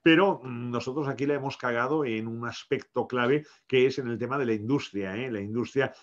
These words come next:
que llegó a tener un peso muy importante, ahora voy a hablar de la industria manufacturera, fíjense bien que hoy tiene solo un peso del catorce coma nueve por ciento, la construcción va con los vaivenes típicos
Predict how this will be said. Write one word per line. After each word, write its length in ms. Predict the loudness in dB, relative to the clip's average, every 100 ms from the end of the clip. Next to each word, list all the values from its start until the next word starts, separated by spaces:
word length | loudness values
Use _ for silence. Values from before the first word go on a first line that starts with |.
| _
que 140 | 0
llegó 200 | 2 2 2
a 40 |
tener 240 | 0 -2 -2
un 120 | -2
peso 240 | -4 -4
muy 100 | -6
importante, 420 | -4 -2 -2 -2 0
ahora 180 | 0
voy 180 | 2 0
a 40 | 0
hablar 240 | -2 -2
de 80 | -4
la 60 |
industria 380 | -6 -4 -2 -2
manufacturera, 760 | -2 -4 -6 -6 -2 0 0 -2 -10
fíjense 420 | -8 -6 -4 -4 -2
bien 300 | -2 -2 -2
que 140 | 2
hoy 160 | 2 0
tiene 260 | -4 -6
solo 220 | -6 -6
un 80 | -4
peso 240 | -6 -4 -4
del 100 | -4
catorce 380 | -4 -6 -4
coma 200 | -4 -4
nueve 300 | -4 -4 -4 -4
por 160 | -2
ciento, 120 | 0 0 -2 -6 -10 -4
la 160 | -2
construcción 600 | -2 -2 -4 -2 -2 0
va 140 | -2 -2
con 180 | -2 -2
los 160 | -2
vaivenes 480 | -2 0 0 -2 0
típicos 440 | 2 2 2 0